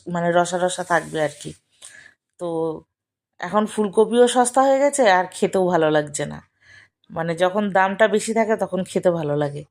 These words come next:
দামটা কমে গেলে আর খেতে ভালো লাগে না। এটা আমার কর্তামশাই বলে, যাই হোক। তো যাই হোক, আহ, ফুলকপি তরকারিটা খেতে ভালোই হয়েছিল। আর মটরশুঁটি কটা দিয়ে দিয়েছিলাম পরে, মটরশুঁটিটা ছাড়ানো হয়নি তো,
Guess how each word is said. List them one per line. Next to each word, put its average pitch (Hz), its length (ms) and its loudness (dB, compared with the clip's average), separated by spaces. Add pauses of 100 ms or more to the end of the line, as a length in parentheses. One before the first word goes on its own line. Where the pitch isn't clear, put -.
(480)
দামটা 170 340 0
কমে 180 320 -4
গেলে 196 180 2
আর 202 160 0
খেতে 190 280 -2
ভালো 160 300 -2
লাগে 156 260 -6
না। 156 140 -16 (600)
এটা 175 180 0
আমার 180 140 -2
কর্তামশাই 175 600 -2
বলে, 156 340 -2
যাই 156 240 -6
হোক। - 100 -20 (720)
তো 170 100 -8
যাই 185 260 0
হোক, 208 100 -6 (540)
আহ, 160 600 -4
ফুলকপি 180 460 -6
তরকারিটা 175 340 0
খেতে 180 260 -4
ভালোই 175 360 -2
হয়েছিল। 185 360 -4 (500)
আর 147 160 -8
মটরশুঁটি 165 600 -8
কটা 180 200 0
দিয়ে 170 240 -8
দিয়েছিলাম 175 500 -4
পরে, 170 260 -4
মটরশুঁটিটা 160 640 -8
ছাড়ানো 165 420 -8
হয়নি 185 340 -6
তো, - 120 -14